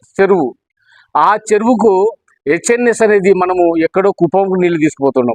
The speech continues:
మదనపల్లికి తీసుకుపోతున్నాం, ఆ, పత్తికొండకు తీసుకుపోతున్నాం, ఆలూరుకు తీసుకుపోతున్నాం.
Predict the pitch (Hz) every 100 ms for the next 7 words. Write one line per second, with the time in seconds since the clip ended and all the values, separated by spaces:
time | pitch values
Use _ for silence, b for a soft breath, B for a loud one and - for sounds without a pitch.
0 | 120 139 170 160 392 180 - - - 135
1 | 123 - _ _ _ _ - 156 160 147
2 | 143 151 208 190 214 180 165 160 160 143
3 | 139 143 196 214 208 180 - 151 156 135